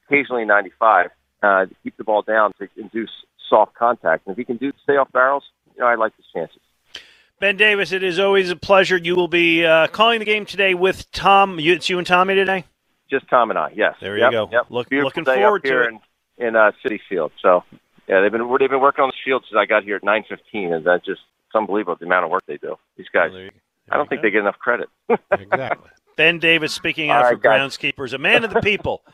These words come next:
Speaker 1: <laughs> That's
Speaker 2: Ben,
Speaker 1: right.
Speaker 2: enjoy.
Speaker 1: Well, we do. All right, guys. Thanks so
Speaker 2: All right,
Speaker 1: much.
Speaker 2: pal.
Speaker 1: We'll see
Speaker 2: Be
Speaker 1: you.
Speaker 2: well. There you go.
Speaker 3: Appreciate, and oh, by the way, if the rotation goes as it is,
Speaker 2: Yeah.
Speaker 3: Syndergaard will get a start against the Mets next weekend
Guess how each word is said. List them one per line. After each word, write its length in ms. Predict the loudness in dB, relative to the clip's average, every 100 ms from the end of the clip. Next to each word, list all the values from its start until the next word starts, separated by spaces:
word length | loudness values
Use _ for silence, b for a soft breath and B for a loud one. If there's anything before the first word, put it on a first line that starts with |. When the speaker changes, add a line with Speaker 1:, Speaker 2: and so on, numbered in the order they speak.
| B
Speaker 1:
<laughs> 180 | -20 -8
That's 140 | -6
Speaker 2:
Ben, 180 | 0 2
Speaker 1:
right. 80 | 2
Speaker 2:
enjoy. 400 | 0 0 2 2
Speaker 1:
Well, 140 | 0 -4
we 120 | -6
do. 200 | -18 -18 -10 0
All 80 |
right, 160 | 2 2
guys. 140 | -2 -6
Thanks 160 | -6 -4
so 80 |
Speaker 2:
All 60 | -2
right, 120 | -2
Speaker 1:
much. 20 |
Speaker 2:
pal. 200 | -2 -4
Speaker 1:
We'll 100 | -6
see 120 | -8 -6
Speaker 2:
Be 40 |
Speaker 1:
you. 80 | 0
Speaker 2:
well. 300 | 0 0 -6 _
There 160 | -6
you 80 | -4
go. 240 | -2 -4 -6 _ _ _ _ b b b b
Speaker 3:
Appreciate, 580 | -6 -4 -4 0 0 0
and 260 | -4 -6 -2
oh, 120 | -2
by 180 | 2 2
the 80 | 2
way, 280 | 4 4 4
if 300 | 2 -2 -2
the 100 | -4
rotation 600 | 0 -2 0 0 0 -2
goes 320 | 2 2 0 -4
as 120 | -8
it 120 | -2
is, 380 | 0 0 -4 -12 b b
Speaker 2:
Yeah. 120 | -2
Speaker 3:
Syndergaard 640 | -2 -8 -4 0 0 -2
will 160 | -2 -2
get 200 | 0 -2
a 60 | -2
start 340 | -2 0 0
against 380 | 0 -2 -2 -8
the 60 |
Mets 280 | -4 -4 -4
next 240 | -8 -8 -6
weekend 400 | -4 -2 -4